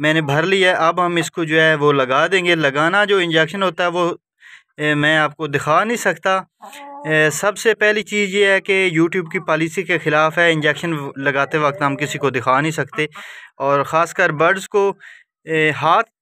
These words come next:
तक लगाना भी मना है। YouTube की जो पॉलिसी है, हाथ लगाना तक भी मना है। कई दफ़ा,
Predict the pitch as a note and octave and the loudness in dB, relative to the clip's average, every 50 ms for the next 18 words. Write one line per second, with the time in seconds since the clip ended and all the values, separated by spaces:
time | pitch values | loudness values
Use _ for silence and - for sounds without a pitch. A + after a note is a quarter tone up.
0 | _ - F3+ F3+ E3+ - E3 D#3+ D#3+ D3 D3+ D#3 D#3+ E3 E3 D#3 D#3+ D#3+ D#3 D3+ | _ -2 -2 -2 -2 0 -2 0 0 2 0 2 2 0 2 2 2 2 2 0
1 | C#3+ C3+ C3+ C3+ B2+ A#2 G#2+ A#2 - _ _ _ _ _ _ _ _ - B2+ C3+ | 0 0 0 0 0 -2 -4 -6 -10 _ _ _ _ _ _ _ _ -10 -4 -4
2 | D3 D#3+ D#3+ F3 E3+ D#3+ D#3+ E3+ E3 D3 D3+ C#3+ D3 D3 C3 C3+ C#3+ C#3 - - | -2 -2 0 -2 -2 -2 -2 -2 0 0 0 0 0 0 -2 -2 -4 -6 -6 -4
3 | F3 F3 F3 F3+ D3+ C3+ C3+ D3 E3 D#3+ - D#3 D3 C#3+ C3 C3+ C#3 D3 D#3 E3 | -2 0 2 2 2 2 2 2 0 0 -4 -6 -4 -4 -2 0 0 2 2 0
4 | E3+ D3+ D#3+ D3+ C#3+ D3 D#3 D#3+ F3 - _ - - - - - - _ - C3 | 0 0 -2 -4 -4 -6 -10 -12 -12 -12 _ -20 -18 -16 -14 -14 -16 _ -8 -6
5 | C3+ C#3+ D#3+ F3 F3 D#3+ D#3+ E3 E3+ F3 E3+ E3 D#3 E3 F3 E3 | -4 -2 0 2 0 0 0 -2 -4 -2 -2 -2 0 0 2 2